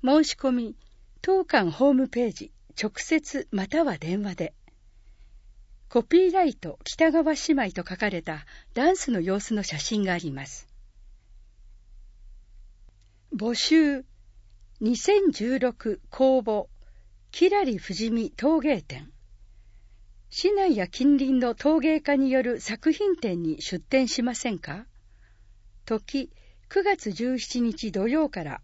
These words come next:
二十三日金曜、午前十時から午後六時。出品料、一人二点まで千円。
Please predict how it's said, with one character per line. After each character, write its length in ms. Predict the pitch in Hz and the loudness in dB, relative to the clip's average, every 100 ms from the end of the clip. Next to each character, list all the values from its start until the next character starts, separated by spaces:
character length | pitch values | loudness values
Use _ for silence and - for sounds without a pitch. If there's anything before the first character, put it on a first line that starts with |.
| - | 2
二 160 | 277 | 4
十 240 | 370 339 226 | 4 2 0
三 300 | - 262 214 | 0 0 0
日 240 | 175 - | -4 -10
金 320 | - 214 214 202 | -8 -4 -2 -2
曜、 300 | 190 143 - - - - - - | -6 -8 -16 -20 -20 -20 -20 0
午 160 | 302 - | 0 4
前 260 | 330 220 | 2 2
十 240 | 170 294 330 | 0 0 0
時 160 | - | -2
か 100 | - | -8
ら 140 | 151 143 | -10 -2
午 140 | 262 | -2
後 120 | 220 | -2
六 300 | 160 147 220 | -8 -8 -8
時。 180 | 208 - _ _ _ _ _ _ - - - | -8 -12 _ _ _ _ _ _ -20 -20 -20
出 260 | - - 226 - | -10 -6 -6 4
品 240 | 349 339 208 | 6 6 4
料、 360 | 175 160 - - _ _ _ _ - | -2 -8 -12 -20 _ _ _ _ -18
一 300 | - - 359 | -14 0 0
人 160 | 262 190 | 0 -2
二 160 | 208 | -2
点 260 | - 339 285 | 2 4 4
ま 120 | 170 | 2
で 160 | 151 143 | -8 -8
千 340 | - 277 214 | -2 0 0
円。 180 | 143 | -6